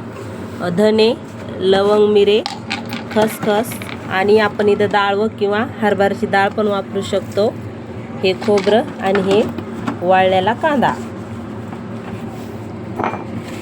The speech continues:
तर आप-, वाळलेला कांदा नसेल तर आपण चुलीमध्ये कांदा, कांदा भाजून ते पण घेऊ शकतो, त्यानं पण खूप छान भाजी बनते.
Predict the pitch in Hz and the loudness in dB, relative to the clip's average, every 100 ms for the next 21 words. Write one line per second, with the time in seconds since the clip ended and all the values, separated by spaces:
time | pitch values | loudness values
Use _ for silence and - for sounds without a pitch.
0 | - - - - - 220 208 208 220 240 | -10 -10 -10 -12 2 4 6 4 2 2
1 | 240 240 254 262 277 240 240 240 240 240 | 6 6 8 6 4 0 2 4 2 4
2 | 240 247 240 233 220 220 220 233 247 240 | 4 4 6 6 6 4 6 6 4 -2
3 | - 247 240 240 233 220 226 220 - 214 | 0 2 4 4 6 6 4 2 4 4
4 | 220 220 233 226 214 214 214 202 196 214 | 6 4 4 4 4 6 4 2 2 2
5 | 220 214 208 226 226 214 202 208 196 - | 2 2 4 4 4 4 2 2 -4 -2
6 | 185 185 185 190 208 208 208 196 - 190 | -4 -2 -4 -4 -4 -4 -6 -8 -6 -6
7 | 190 180 170 160 196 180 160 156 180 | -6 -4 -6 -4 -4 -2 -4 -4 -4